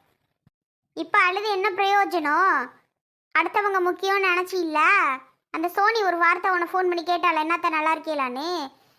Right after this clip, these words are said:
அவளுக்கு தானே ரொம்ப இது பண்ணிட்டு தெரிஞ்ச. அப்படி கேளு, அவளை சொல்லு. அவளுக்கு தான் இது பண்ணி இப்ப சண்டையில போய் உங்க அப்பா அவளால தான் வீட்டை விட்டு போனது.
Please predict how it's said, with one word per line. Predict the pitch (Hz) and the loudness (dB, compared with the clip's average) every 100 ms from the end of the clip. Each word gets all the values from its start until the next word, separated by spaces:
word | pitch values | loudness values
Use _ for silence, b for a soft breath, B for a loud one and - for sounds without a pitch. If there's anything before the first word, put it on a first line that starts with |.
| _ | _
அவளுக்கு | 311 381 415 | 0 0 0
தானே | 392 415 | 0 0
ரொம்ப | 415 359 359 | 0 2 0
இது | 381 359 | 0 -2
பண்ணிட்டு | 359 339 285 294 | -2 -2 -4 -6
தெரிஞ்ச. | 294 277 285 392 349 254 262 254 _ _ - | -4 -2 2 2 2 0 -6 -14 _ _ -6
அப்படி | 330 330 605 440 | -4 -2 -2 0
கேளு, | 330 277 254 349 554 427 269 269 _ _ _ - | -2 -2 -2 0 0 0 -2 -6 _ _ _ 0
அவளை | 339 453 640 640 | 2 4 0 -2
சொல்லு. | 415 294 262 311 523 508 277 254 _ _ _ | -4 -2 -4 -2 -2 0 -2 -6 _ _ _
அவளுக்கு | - 349 453 427 415 | 2 2 2 -2 0
தான் | 622 679 | 0 2
இது | 453 403 | 0 -2
பண்ணி | 453 554 | 0 -2
இப்ப | 587 440 | -2 -2
சண்டையில | 359 349 349 381 370 339 | 0 -2 0 0 0 -2
போய் | 311 330 392 640 B B - | -2 -2 -2 -2 B B -2
உங்க | 381 370 | 2 2
அப்பா | 359 440 370 | 2 2 2
அவளால | 339 381 370 370 | 2 2 2 0
தான் | 494 | 0
வீட்டை | 453 349 320 | -2 -4 -6
விட்டு | 285 262 | -6 -10
போனது. | 254 240 240 233 349 427 427 | -6 -6 -6 -4 -2 -2 -4